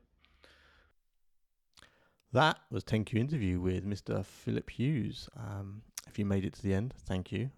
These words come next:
I really appreciate it. I hope you enjoyed it. Uh, feel free to share any thoughts, uh, on the episode on any of the social channels, at ten Q Interview everywhere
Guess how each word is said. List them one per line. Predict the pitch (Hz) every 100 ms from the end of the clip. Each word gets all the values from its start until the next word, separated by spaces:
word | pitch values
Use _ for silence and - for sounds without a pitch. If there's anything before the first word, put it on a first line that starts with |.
| _
I | 104
really | 92 90
appreciate | - 101 95 107 113
it. | -
I |
hope | 95 101
you | 98
enjoyed | 92 104 98
it. | 131 - - - - - - _ 120
Uh, | 110 113
feel | - 160
free | 143 151
to | 117
share | - 131 127
any | 123
thoughts, | - 135 127 - - - -
uh, | 110 113 110
on | 110
the | 117
episode | 117 - - 117 117
on | 120
any | 117
of |
the | 104
social | - 110 -
channels, | 113 113 113 120 -
at | - -
ten | - 107
Q | - 113
Interview | 113 107 104 110
everywhere | 107 110 110 113 110 110